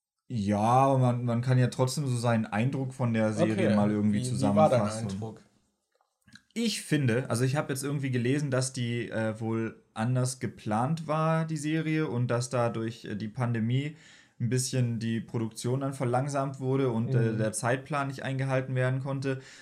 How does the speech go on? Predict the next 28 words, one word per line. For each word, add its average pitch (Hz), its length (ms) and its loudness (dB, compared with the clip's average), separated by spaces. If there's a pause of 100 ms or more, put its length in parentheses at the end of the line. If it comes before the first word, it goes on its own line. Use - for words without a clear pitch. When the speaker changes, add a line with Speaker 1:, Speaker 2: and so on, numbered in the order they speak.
(140)
Speaker 1:
Ursprünglich 160 640 2
war 135 220 4
wohl 131 180 2
geplant, 131 460 0
dass 127 200 0
die 127 260 -2
ersten 156 300 0
drei 123 240 2
Folgen 127 420 0
auf 120 220 -4
einen 123 220 0
Schlag 113 400 0
rauskommen 104 680 -2 (300)
und 113 180 0
Speaker 2:
Das 117 120 -4
Speaker 1:
die 127 40 2
Speaker 2:
hab 120 60 4
ich - 60 0
auch 117 40 2
Speaker 1:
anderen 117 260 2
dann 107 160 4
Speaker 2:
gelesen. 104 380 2
Speaker 1:
mit 107 180 0
einem 104 180 0
wö-, 117 320 -2
wöchentlichen 104 840 -2
Zyklus 110 400 -6
erscheinen, 104 480 -2